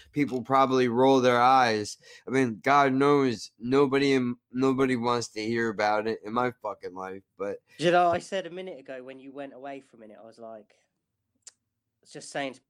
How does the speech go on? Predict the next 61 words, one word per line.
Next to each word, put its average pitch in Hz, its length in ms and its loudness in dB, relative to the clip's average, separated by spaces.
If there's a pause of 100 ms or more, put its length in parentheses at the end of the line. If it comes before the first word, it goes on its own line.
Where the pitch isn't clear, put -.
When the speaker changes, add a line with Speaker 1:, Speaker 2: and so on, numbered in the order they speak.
(160)
Speaker 2:
people, 131 220 -18
"I 143 120 -14
hope 139 120 -14
you've 127 180 -20
had 131 140 -14
a, 123 240 -18
a 127 40 -20
good 127 200 -20
day 123 180 -14
and 120 100 -16
that 117 200 -16
and, 113 420 -20
and 117 140 -20
productive." 123 480 -16
I 120 40 -14
said, 123 180 -14
"I 123 60 -10
gotta 127 180 -12
work 127 340 -10
on 117 80 -20
Jack 117 300 -16
with 113 100 -20
his 110 100 -20
positivity 113 680 -20 (140)
and 113 100 -14
his, 110 300 -16 (400)
and 139 120 -4
his, 139 240 -6
uh, 131 200 -6
Speaker 1:
Sure. 127 120 -6 (120)
Speaker 2:
self-talk 139 580 -14
and 123 120 -18
that." 127 140 -16
I 120 40 -20
said, 127 240 -18
"But 127 80 -20
he's 120 140 -20
a 117 40 -20
tough 127 300 -14
one." 113 200 -20 (120)
<laughs> 220 760 -6
Speaker 1:
I 139 60 6
mean, 165 240 6
dude, 170 280 8
I'll 156 280 8
get 165 340 2
there, 143 260 6
man. 135 520 2 (420)
On 127 460 2
January 147 600 0
first, 135 460 -2
weed's 117 400 -4
legalized, 107 800 -2
so 104 380 0
that's 123 340 0
a 120 80 -4
step 123 320 0
in 113 80 -2
the 110 140 0
right 110 240 0
direction. 98 600 -2